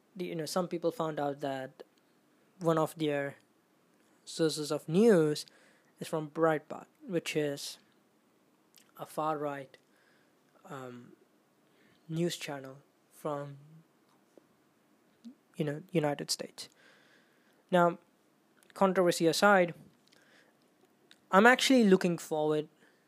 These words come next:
for Facebook to do this well. Because, first of all, you're using, you know, humans to cu-, curate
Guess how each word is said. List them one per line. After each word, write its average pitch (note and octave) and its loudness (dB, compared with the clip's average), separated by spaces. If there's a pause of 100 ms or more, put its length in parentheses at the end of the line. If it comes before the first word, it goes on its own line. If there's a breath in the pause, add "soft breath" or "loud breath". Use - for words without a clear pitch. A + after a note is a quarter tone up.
(480 soft breath)
for E3+ 0
Facebook D#3 -4 (720 soft breath)
to E3 -2
do D#3+ 6
this D3+ 0
well. - -10 (420)
Because, F3 4 (340 soft breath)
first B3+ 6
of A3+ 0
all, D#3+ 4 (500)
you're E3 2
using, F3 2 (1400)
you E3+ -2
know, D3+ -10 (400)
humans G3 0
to - -10
cu-, - -14 (100)
curate G#3 0